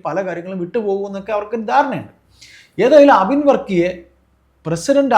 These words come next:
ആക്കണമെന്ന് രമേശ് ഒരു വേള ഒന്ന് രണ്ട് പ്രാവശ്യം, രമേശ് അടങ്ങുന്ന ഐ വിഭാഗത്തിന് വളരെ ആഗ്രഹമുണ്ടായിരുന്നു. അബിൻ്റെ പേര് വളരെ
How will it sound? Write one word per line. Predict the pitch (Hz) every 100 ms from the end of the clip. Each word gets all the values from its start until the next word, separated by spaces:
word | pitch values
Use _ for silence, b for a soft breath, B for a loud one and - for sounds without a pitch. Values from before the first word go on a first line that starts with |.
| 180
ആക്കണമെന്ന് | 214 254 - 277 214 143 135 156 - -
രമേശ് | 143 180 254 285 240 165 -
ഒരു | 151
വേള | 170 170 143 - -
ഒന്ന് | 147 185
രണ്ട് | 208 220
പ്രാവശ്യം, | 156 - 143
രമേശ് | 175 214 214
അടങ്ങുന്ന | 170 170 175 - _ -
ഐ | 170 262
വിഭാഗത്തിന് | 220 147 151 156 156
വളരെ | 151 143 135
ആഗ്രഹമുണ്ടായിരുന്നു. | 127 147 139 127 113 110 - _ b b b b -
അബിൻ്റെ | 175 233
പേര് | 190 170 170 - - _
വളരെ | - 165